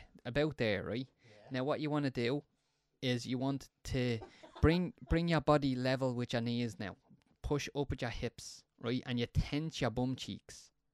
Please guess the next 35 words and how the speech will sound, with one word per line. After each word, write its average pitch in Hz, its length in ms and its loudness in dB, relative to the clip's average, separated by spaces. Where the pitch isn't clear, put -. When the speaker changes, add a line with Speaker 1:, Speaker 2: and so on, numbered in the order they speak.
Speaker 1:
right? 123 280 -2
And 113 160 -4
then 120 160 0
bring 123 200 0
it 120 80 -2
back 113 160 -2
down 110 260 -4
again. - 220 -12
Right, 113 140 -6
so - 100 -8
that's, 131 220 0
Speaker 2:
<laughs> 415 440 -4
Speaker 1:
that's 143 240 0
one 135 280 2
rep 120 220 4
there, 95 240 -4
right? 123 300 -2
Speaker 2:
Like - 0 -
that? - 340 -12
Speaker 1:
Yeah. 151 280 0
Yeah. 139 580 2
Yeah, 139 560 4
Jamie. 123 720 4
Speaker 2:
Oh, - 40 -6
yeah. - 200 -2
Speaker 1:
Do 165 360 10
it, 117 140 0
baby. 147 600 6
Speaker 2:
Wait, 196 200 -14
Speaker 1:
That's 262 240 0
Speaker 2:
so 131 60 2
Speaker 1:
it. 123 60 0
Speaker 2:
what's 170 180 -10
this - 200 -20
doing? 220 320 -14